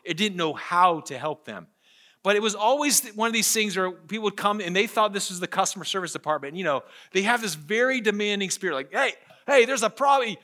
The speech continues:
You did something wrong," or "This is something," you know, and we would have to deal with the anger or the frustration of people because it said customer service. Well, let me just say this. When we go to God,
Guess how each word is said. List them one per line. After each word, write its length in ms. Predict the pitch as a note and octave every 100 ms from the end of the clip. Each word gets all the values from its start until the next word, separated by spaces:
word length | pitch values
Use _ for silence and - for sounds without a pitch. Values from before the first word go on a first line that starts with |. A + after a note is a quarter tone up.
| _
You 240 | F3 D4
did 180 | E4 D4+
something 420 | - C#4+ B3+ B3+
wrong," 280 | A#3+ A#3+ A#3+
or 80 | F#3+
"This 300 | E3+ D#4+ -
is 120 | C4+
something," 300 | - B3+ G#3+
you 80 | G#3
know, 100 | F3+ - - -
and 160 | F#3
we 100 | A3
would 120 | C4+ G#3+
have 160 | G#3+
to 100 | G#3+
deal 560 | F3+ D#3 G3+ A#3+ A3+ F#3+
with 260 | E3 D#3+
the 220 | - F3 -
anger 520 | E3+ G3+ A3+ G#3 G#3+ G#3+
or 120 | F#3
the 100 | E3+
frustration 640 | F#3+ F3 - F3+ E3 E3
of 140 | D#3 B2
people 380 | C#3 A#2 F#2+ - _ _ _ _ _ _ _ _ -
because 220 | D3 D3
it 40 |
said 220 | B2 A2+
customer 320 | - G#2 - F#2+
service. 500 | C#3+ D#3 - - - _ _ _ _ _ _ _
Well, 260 | D#3+ E3 E3+ F3
let 100 | F#3+
me 80 |
just 180 | G3+ F3+
say 180 | - D3
this. 360 | A#2 F2+ - - _ _ _ _
When 300 | - D3 C#3+
we 260 | D3 G#3 B3+
go 240 | G#3+ G3+
to 100 | G3
God, 540 | F3 D3 G#2+ F2+ G2+